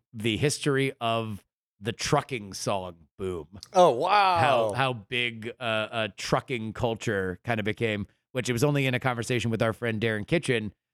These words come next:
Speaker 1: that I realized we're kind of in a resurgence of with this, like, van life and, and R V kind of boom that we, that we went through over the last year. But we are, we are currently in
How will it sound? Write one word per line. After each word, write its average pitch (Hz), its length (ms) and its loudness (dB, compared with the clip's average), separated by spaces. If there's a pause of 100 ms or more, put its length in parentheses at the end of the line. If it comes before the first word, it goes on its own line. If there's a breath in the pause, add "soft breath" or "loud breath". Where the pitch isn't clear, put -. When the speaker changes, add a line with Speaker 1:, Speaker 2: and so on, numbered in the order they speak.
(200)
Speaker 1:
that 127 100 0
I 120 60 2
realized 131 600 2
we're 131 100 -8
kind 127 340 -2
of 135 100 0
in 123 120 0
a 127 60 0
resurgence 135 880 0 (280)
of 120 560 -2 (140)
with 123 300 0
this, 120 260 -6
like, 120 320 -4 (380)
van 120 420 -2
life 120 500 -2
and, 117 380 -6
and 117 540 -2
R 123 260 0
V 123 500 -4
kind 110 240 -4
of 104 220 -8
boom 117 400 0
that 107 220 -2
we, 113 240 0
that 110 120 0
we 110 100 0
went 110 200 2
through 120 200 0
over 117 140 0
the 110 120 -2
last 113 320 -2
year. 143 200 0
But 107 240 -6 (320)
we 131 180 -4
are, 127 100 -4
we 139 160 -4
are 127 100 -2
currently 147 540 0
in 135 440 2